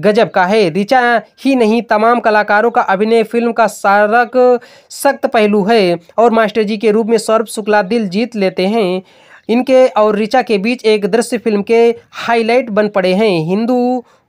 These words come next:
के इंदु त्रिपाठी के रूप में अक्षय ओबराय और दानिश खान के रोल में मानव कौल ने सशक्त उपस्थिति दर्शाई है और सत्ता लोलुप नेता के किरदार में सुब्रा ज्योति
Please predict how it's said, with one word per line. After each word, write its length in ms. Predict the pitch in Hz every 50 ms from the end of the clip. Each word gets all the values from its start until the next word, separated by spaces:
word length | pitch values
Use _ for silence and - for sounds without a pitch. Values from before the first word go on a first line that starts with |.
| _ _ _ _ _ _ _ _ _ -
के 80 | 254 254 247 -
इंदु 220 | 226 214 208 208 208
त्रिपाठी 440 | 208 220 202 - 226 220 214 269 254
के 140 | 247 233 208
रूप 160 | 214 240 214
में 160 | 226 240 240 214
अक्षय 340 | - 202 196 - - - 240 -
ओबराय 320 | 214 202 185 208 220 240 233 -
और 300 | 214 208 208 214 214 196
दानिश 380 | 165 170 202 208 233 254 - -
खान 420 | - - 214 220 226 240 247 240
के 160 | 226 233 214 202 202 208 208 202 - - _ -
रोल 220 | 175 233 262 247
में 100 | 240 226 214
मानव 260 | 202 208 226 240 240
कौल 300 | 240 220 214 214 214 208
ने 280 | 226 240 233 233 226 226 _ _ _ _ -
सशक्त 460 | - - 226 196 - 254 - - -
उपस्थिति 540 | 226 202 196 214 208 202 - 208 190 226 233
दर्शाई 420 | 208 220 208 185 - 196 185 190 190
है 200 | 202 226 214 180
और 140 | 170 180 185
सत्ता 320 | - 226 220 226 - 254 247
लोलुप 400 | 226 220 214 208 214 214 202 202
नेता 260 | 214 208 208 247 240
के 140 | 226 247 220
किरदार 420 | 214 208 196 180 185 196 190 190
में 340 | 196 233 233 220 214 220 214 214 - _ _ _ _ -
सुब्रा 420 | - 240 247 202 214 247 247 247
ज्योति 540 | 220 202 220 214 214 233 226 226 226 226 214